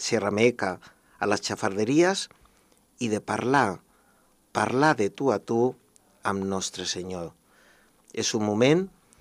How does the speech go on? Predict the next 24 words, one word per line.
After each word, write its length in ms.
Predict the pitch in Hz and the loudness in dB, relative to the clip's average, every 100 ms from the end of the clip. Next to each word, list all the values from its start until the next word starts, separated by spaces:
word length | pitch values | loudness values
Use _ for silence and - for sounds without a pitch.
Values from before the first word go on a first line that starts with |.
| - _ _ - | -20 _ _ -6
continua 480 | 101 101 107 110 107 | -6 -2 0 2 2
dient 240 | 104 110 | 2 -2
el 160 | 104 101 | -2 -2
Papa, 380 | 120 123 131 131 | -2 2 2 2
per 140 | 110 107 | 2 2
a 80 | |
dedicar-nos 800 | 104 101 95 127 139 151 160 - - _ - | 0 -4 -2 -2 0 0 0 -4 -14 _ 0
a 100 | 120 | 0
una 240 | 160 151 | 2 0
sana 460 | - - 160 165 147 | 2 2 2 0 0
ecologia 680 | - 107 104 95 123 151 165 - _ _ | 0 0 0 -2 0 0 -2 -10 _ _
del 240 | 117 104 110 | -4 0 0
nostre 320 | 110 - 104 | 0 -2 -2
cor, 380 | - 117 101 - _ _ _ _ _ _ _ | 4 4 4 -4 _ _ _ _ _ _ _
per 220 | 127 135 | -4 -2
a 80 | 143 | -2
netejar-lo. 800 | 120 - 95 101 101 90 92 85 - _ _ _ _ _ _ _ _ - _ - | -2 -4 -4 0 0 0 -6 -10 -16 _ _ _ _ _ _ _ _ -20 _ 0
I 220 | 120 101 - - | 0 0 -4 -8
el 140 | 101 104 | -2 2
lema 300 | 139 143 110 | 2 2 -2
proposat 640 | 101 - 95 - 131 131 - - - _ _ - | -4 -8 -8 -4 -2 -2 -4 -18 -20 _ _ -6
pel 140 | 98 | -2
Papa 240 | - 135 147 | 0 0 0
Francesc 680 | - 101 98 120 107 98 | -2 -4 0 0 0 -2